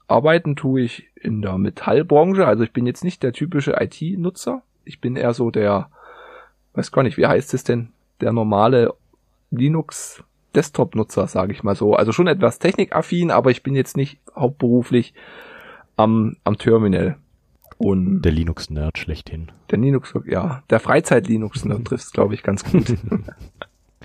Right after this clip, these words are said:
Speaker 2: Ah, ich glaub, da muss man nicht unter, unter beruflich und, äh, Freizeit unterscheiden. Ich glaub, Linux-Nerd ist Linux-Nerd.
Speaker 1: Ja, und wie das halt ist mit der Tastatur, ist halt schon das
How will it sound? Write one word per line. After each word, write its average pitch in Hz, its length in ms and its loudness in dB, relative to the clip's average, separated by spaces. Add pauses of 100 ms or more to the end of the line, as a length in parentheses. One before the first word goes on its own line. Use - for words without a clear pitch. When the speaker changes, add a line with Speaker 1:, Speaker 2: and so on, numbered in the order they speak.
(260)
Speaker 2:
Ah, - 60 2
ich 95 80 0
glaub, - 160 2
da 80 80 2
muss 82 140 -2
man 80 100 2
nicht 80 120 -4
unter, 82 300 0 (400)
unter 95 160 2
beruflich 98 480 2
und, 87 220 -6
äh, 78 300 4 (380)
Freizeit - 520 0
unterscheiden. 80 440 0
Ich 80 60 -4
glaub, - 240 -2
Linux-Nerd 76 540 -4
ist - 120 -12
Linux-Nerd. 78 640 -8 (500)
Speaker 1:
Ja, 131 560 0 (220)
und 98 460 -2 (720)
wie 127 140 0
das 113 160 -2
halt - 160 0
ist - 240 -2
mit 120 120 2
der 104 100 4
Tastatur, 202 760 -2 (540)
ist - 180 -2
halt 127 140 2
schon 185 240 0
das - 340 -2